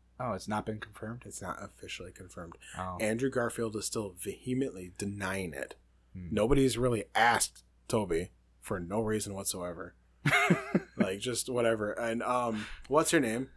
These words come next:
Speaker 2: Kirsten Dunst
Speaker 1: Oh, she
Speaker 2: has
Speaker 1: oh, wants to be old Aunt Ma-, Aunt, uh,
Speaker 2: she wants to be o-, old Mary
Speaker 1: Mary
Speaker 2: Jane.
Speaker 1: Jane, yeah.
Speaker 2: It's like,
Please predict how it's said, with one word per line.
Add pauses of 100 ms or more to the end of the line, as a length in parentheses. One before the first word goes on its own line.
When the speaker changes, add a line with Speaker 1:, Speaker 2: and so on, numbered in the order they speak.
(320)
Speaker 2:
Kirsten
Dunst (100)
Speaker 1:
Oh,
she
Speaker 2:
has
Speaker 1:
oh,
wants
to
be
old
Aunt
Ma-, (120)
Aunt,
uh,
Speaker 2:
she
wants
to
be
o-,
old
Mary
Speaker 1:
Mary
Speaker 2:
Jane.
Speaker 1:
Jane,
yeah.
Speaker 2:
It's
like,